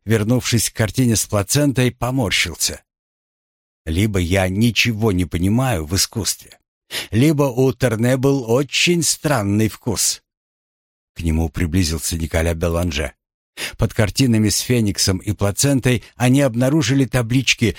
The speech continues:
с подписью художника "Аманда П." Ты, как и я, наверняка заметил, что все в этом доме так или иначе связано с Д Н К, рождением живого существа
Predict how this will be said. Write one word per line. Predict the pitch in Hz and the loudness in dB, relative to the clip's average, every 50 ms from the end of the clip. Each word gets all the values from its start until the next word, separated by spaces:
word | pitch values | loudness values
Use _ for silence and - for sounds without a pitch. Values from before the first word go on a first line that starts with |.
| - _ | -6 _
с | - - - | -4 -4 -4
подписью | - - 156 139 - - 135 - - - 127 | 0 0 0 0 2 0 0 2 2 0 0
художника | - - 143 117 104 92 78 - - 82 76 - 78 - - - _ _ _ _ _ _ - | 0 0 -2 0 2 0 0 0 -4 -8 -8 -8 -8 -10 -10 -12 _ _ _ _ _ _ -4
"Аманда | - 107 104 120 135 147 147 139 120 139 123 - _ _ - | 0 2 2 4 4 2 2 2 0 0 -2 -2 _ _ -4
П." | 139 113 73 - _ _ _ _ _ _ _ _ _ _ _ _ _ _ _ _ _ _ _ _ _ _ _ _ _ _ _ _ _ _ - | -2 -2 -2 -4 _ _ _ _ _ _ _ _ _ _ _ _ _ _ _ _ _ _ _ _ _ _ _ _ _ _ _ _ _ _ -2
Ты, | 101 95 92 | 0 0 0
как | - 110 98 - - | 2 0 -2 -2 0
и | 95 | -2
я, | 90 85 82 113 135 127 90 - _ _ _ _ _ _ - | -2 0 2 0 0 0 -2 -4 _ _ _ _ _ _ -2
наверняка | 95 95 90 80 90 85 80 95 87 - 104 107 | 0 2 2 2 0 0 0 0 0 0 0 2
заметил, | 90 98 98 110 127 120 113 110 101 | 2 2 2 2 2 0 0 -2 -2
что | - - - - 107 98 | -2 -2 -2 -2 -2 -2
все | - - - 120 123 117 101 | 0 0 2 2 2 2 2
в | 92 | 0
этом | 98 87 - 90 90 | -2 -2 -2 -2 -2
доме | 85 101 127 143 139 131 120 | 0 2 2 2 2 2 0
так | - - - 113 123 139 - - - - | 0 0 0 0 0 0 -4 -6 -10 -4
или | - 117 107 98 107 113 - | 0 0 2 2 0 -2 -2
иначе | - 95 87 87 92 101 101 - 143 147 120 - - - _ | -4 -4 -2 0 0 0 2 0 0 0 -2 -4 -12 -12 _
связано | - - - 101 95 98 107 107 - 110 107 107 110 | -2 0 2 4 4 4 2 2 2 0 2 2 2
с | 104 90 | 0 0
Д | 87 104 120 123 | 0 0 0 0
Н | 131 123 | 0 0
К, | - - 120 - - - _ _ _ _ _ - - - - - | 0 -2 -4 -4 -4 -10 _ _ _ _ _ -14 -12 -10 -4 0
рождением | 110 120 117 101 95 127 139 135 131 127 123 120 | 2 2 2 2 2 2 2 4 4 4 2 2
живого | 104 85 98 110 107 131 139 123 110 | 2 2 0 0 2 2 2 2 0
существа | 104 - - 120 101 - - 104 - - - 107 123 139 123 | 0 0 0 0 2 2 2 0 -2 -2 -2 0 0 0 0